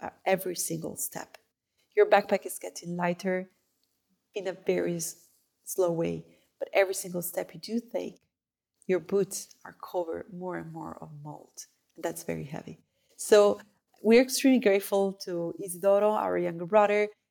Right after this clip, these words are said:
and to all our amazing team within the fields, because they have been the very first people who step really took care of those vines. Then the vintage turned beautiful. It's been a very, very long season. We finished to pick the berries, uh,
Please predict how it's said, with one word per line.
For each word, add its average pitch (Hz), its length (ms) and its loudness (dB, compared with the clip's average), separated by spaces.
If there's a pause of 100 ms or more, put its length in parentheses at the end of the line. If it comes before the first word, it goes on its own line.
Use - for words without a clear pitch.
(160)
and 175 220 -12
to - 100 -12
all 185 460 2
our 196 240 2
amazing 180 500 -6
team 175 300 -18
within 175 260 -16
the 170 80 -18
fields, - 480 0
because 160 500 -8
they 220 220 4
have 202 180 -6
been 175 160 -4
the 170 140 -8
very 165 160 -6
first - 400 -8
people 156 340 -4 (320)
who 196 60 -14
step - 420 -4
really 190 420 0
took 202 280 -10
care 160 400 -6
of 165 80 -18
those 165 220 -6
vines. - 300 -12 (260)
Then 175 80 -6
the 185 80 -4
vintage 233 460 2
turned 165 260 -10
beautiful. - 560 -10 (520)
It's 180 120 -2
been 185 160 -2
a 170 100 -4 (140)
very, 208 180 8
very 190 240 0
long 165 220 -4
season. 208 680 -4
We 175 60 -16
finished - 380 -14
to 196 40 -20
pick 202 200 -6
the 175 260 -2
berries, 170 500 0
uh, 165 100 -6